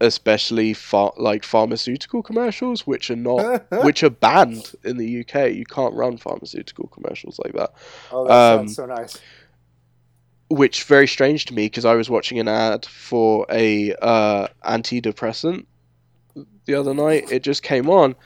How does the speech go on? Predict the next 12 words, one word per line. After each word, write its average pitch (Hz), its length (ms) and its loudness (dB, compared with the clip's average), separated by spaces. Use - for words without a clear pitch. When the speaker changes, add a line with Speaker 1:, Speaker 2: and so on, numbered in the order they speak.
Speaker 1:
and 135 300 6
what 143 280 4
I - 40 4
wasn't 185 500 0
prepared 123 400 -4
for 123 220 -6
when 117 120 -2
I 117 60 -4
moved 120 320 -6
here 123 180 -2
was 120 180 -8
the, 120 240 -2